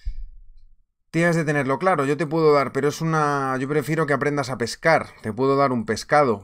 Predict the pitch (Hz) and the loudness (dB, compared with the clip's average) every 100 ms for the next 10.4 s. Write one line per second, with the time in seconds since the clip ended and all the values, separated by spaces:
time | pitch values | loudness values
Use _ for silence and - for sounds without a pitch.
0 | - 107 104 101 104 120 120 110 104 104 | -6 -4 -4 -8 -6 -4 -4 -4 -6 -8
1 | 101 104 95 - 101 92 85 98 92 90 | -10 -12 -12 -6 -4 -4 -8 -12 -12 -6
2 | 110 101 90 85 113 110 143 170 160 156 | -4 -4 -6 -4 -2 0 -2 -2 -2 -2
3 | 151 156 143 120 123 110 - 85 104 - | -2 0 -2 -2 -4 -8 -10 -12 -12 -8
4 | 110 120 107 98 85 78 78 _ _ - | -4 -2 -4 -6 -12 -16 -16 _ _ -20
5 | - - - - - 98 92 95 98 120 | -20 -20 -20 -18 -16 -14 -16 -16 -12 -8
6 | 113 113 107 127 135 135 147 139 127 131 | -4 -4 -4 -2 -2 -2 -2 -2 0 0
7 | 123 120 143 170 220 285 _ - - _ | -2 -4 -2 -2 -2 -8 _ -20 -20 _
8 | _ - - 120 110 117 135 117 175 127 | _ -20 -6 -2 0 0 -4 -4 -4 -2
9 | 117 107 113 135 151 110 - - - 98 | -2 0 0 -2 -2 -4 -6 -16 -14 -10
10 | 92 92 92 | -6 -6 -6